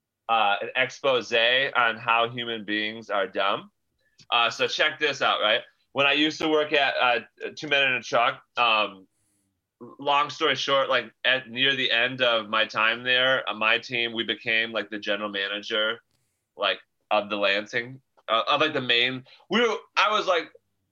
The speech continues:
being, like, an assistant manager type situation,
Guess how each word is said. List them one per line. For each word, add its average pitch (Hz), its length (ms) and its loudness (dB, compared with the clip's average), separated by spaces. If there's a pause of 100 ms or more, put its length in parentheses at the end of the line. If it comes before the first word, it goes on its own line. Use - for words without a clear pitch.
being, 143 300 0
like, 127 160 0
an 120 100 0
assistant 110 460 -4
manager 95 400 -2
type 90 320 -4
situation, 90 760 -4